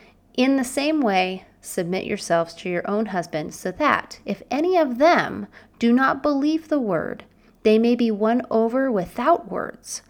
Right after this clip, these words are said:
by the behavior of their wives when they see the purity and reverence of your lives. That's First Peter three, one through two. So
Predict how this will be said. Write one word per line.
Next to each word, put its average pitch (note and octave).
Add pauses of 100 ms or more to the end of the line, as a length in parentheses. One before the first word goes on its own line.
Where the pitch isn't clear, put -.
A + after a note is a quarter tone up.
(260)
by F#3+
the F#3
behavior A3+ (300)
of G#3
their A3+
wives -
when G3+
they F#3+
see G3+
the F#3+
purity C4+ (260)
and G#3+
reverence F3 (160)
of E3
your E3+
lives. - (800)
That's G3
First A3
Peter F#3
three, F3+ (300)
one D#3+
through D3+
two. - (680)
So A#3